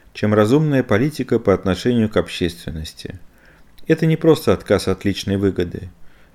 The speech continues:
Эта традиция постоянно напоминает, что в АА не место личным амбициям. Каждый член А А должен активно охранять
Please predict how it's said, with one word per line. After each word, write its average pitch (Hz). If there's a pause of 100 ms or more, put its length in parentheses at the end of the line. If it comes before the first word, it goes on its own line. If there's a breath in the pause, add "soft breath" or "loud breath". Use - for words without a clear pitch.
(140)
Эта 117
традиция 139
постоянно 131
напоминает, 107 (420 soft breath)
что -
в 92
АА 101
не 120
место 135
личным 117
амбициям. 101 (640 soft breath)
Каждый 127
член 113
А 92
А -
должен 98
активно 147
охранять 123